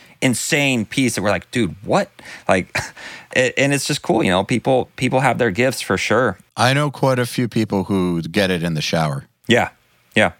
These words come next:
Speaker 2: That's where the idea hits them.
Speaker 1: I don't know if it's just something about, like, the water running or, or something. I don't know. I mean, I find myself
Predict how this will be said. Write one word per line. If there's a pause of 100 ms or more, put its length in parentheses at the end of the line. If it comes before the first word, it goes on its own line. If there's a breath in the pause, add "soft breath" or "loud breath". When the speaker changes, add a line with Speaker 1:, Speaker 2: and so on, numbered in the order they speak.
(140)
Speaker 2:
That's
where
the
idea (120)
hits
them. (200)
Speaker 1:
I
don't
know
if
it's
just
something
about,
like, (200 soft breath)
the
water
running
or,
or
something.
I
don't
know.
I
mean,
I
find
myself